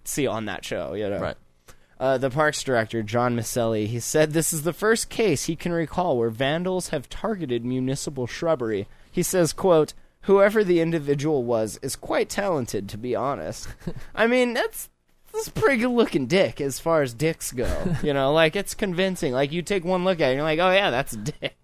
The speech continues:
Speaker 2: It would be kinda cool, though, with the right cop, with the, in the right mood, you know, like, if it's good enough of a job, you'd be like, "Well, that is kinda art," you know, that you did such a good job. And, like, let, let's
Speaker 1: Liberal
Speaker 2: off the hook.
Speaker 1: arts?
Speaker 2: Yeah.
Speaker 1: <laughs>
Speaker 2: Yeah.
Speaker 1: Awesome.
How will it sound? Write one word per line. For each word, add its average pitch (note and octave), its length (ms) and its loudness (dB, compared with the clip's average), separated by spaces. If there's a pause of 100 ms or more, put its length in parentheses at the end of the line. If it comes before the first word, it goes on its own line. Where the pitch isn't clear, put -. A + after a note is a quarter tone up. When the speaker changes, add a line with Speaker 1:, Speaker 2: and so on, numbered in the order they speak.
(160)
Speaker 2:
It - 40 4
would A#3 60 4
be D4+ 100 6
kinda F#4+ 200 6
cool, D#4 160 8
though, A3+ 120 10
with F3 120 6
the E3 80 4
right D#3+ 280 6
cop, D#3 460 4
with D3 100 -4
the, C#3 140 0
in C#3 140 -2
the C3 80 0
right C3 220 2
mood, C3+ 460 -2
you C#3 120 -2
know, C3 260 2
like, B2+ 220 -2
if C3+ 80 0
it's D#3+ 120 -4
good B3 160 2
enough G3+ 440 6
of D3 160 2
a C3 260 4
job, D3 540 10
you'd C3 120 2
be D3+ 120 6
like, D#3+ 160 6
"Well, C4 140 8
that C4 120 6
is D#4 140 2
kinda F#3 300 0
art," B2 540 0
you C#3 140 -4
know, B2+ 360 0 (920)
that C3 140 -2
you A#2 140 -4
did B2 260 -4
such - 160 -12
a A#2+ 60 -8
good A#2+ 120 -4
job. A#2 220 0
And, B2 120 2
like, C3 120 2
let, B2+ 120 8
let's C3+ 120 6
Speaker 1:
Liberal E3 260 8
Speaker 2:
off F3 140 8
the F3 60 6
hook. E3+ 80 6
Speaker 1:
arts? - 480 0
Speaker 2:
Yeah. D3+ 180 0 (340)
Speaker 1:
<laughs> A#3 100 4 (640)
Speaker 2:
Yeah. A#2 200 -6 (340)
Speaker 1:
Awesome. - 380 -10